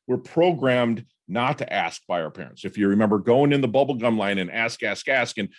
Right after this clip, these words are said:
by the time we're thirteen years old, at least my generation, you were told no a hundred thirty-five thousand times by the time you're thirteen. So that can really set that negative connotation,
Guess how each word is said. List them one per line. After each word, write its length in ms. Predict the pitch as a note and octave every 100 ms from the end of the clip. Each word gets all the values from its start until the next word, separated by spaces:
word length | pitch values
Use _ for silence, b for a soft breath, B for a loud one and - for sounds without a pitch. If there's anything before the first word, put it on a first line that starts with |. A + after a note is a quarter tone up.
| b
by 80 | B2+
the 100 | B2
time 300 | A#2+ G3+ A3
we're 100 | E3+
thirteen 500 | C3 F3 E3+ - D#3
years 260 | C#3 A#2+ A#2
old, 160 | E3 A#2
at 40 |
least 180 | B2+ -
my 220 | G#2+ E3
generation, 580 | B2+ G#2+ G2 F#2+ - G#2
you 140 | G#2
were 60 | G2
told 280 | - C3+ G2
no 200 | A#2 G#2
a 20 |
hundred 320 | G2+ A2 G2+
thirty-five 460 | A2 G#2 F#2 G2 F#2
thousand 340 | F#2 E2+ -
times 560 | - F3+ C#3+ F2+ E2+ - B B B -
by 120 | A2
the 80 | G2
time 280 | - G#2 G2
you're 80 |
thirteen. 560 | E2+ G#2 E2+ - G2 F2
So 160 | - G#2+
that 160 | A#2
can 160 | A2 A2
really 160 | E3+
set 260 | E3+ - -
that 140 | G2+
negative 400 | G#2 A2+ A#2 G#2
connotation, 720 | - G#2+ F2+ - D#3 - G2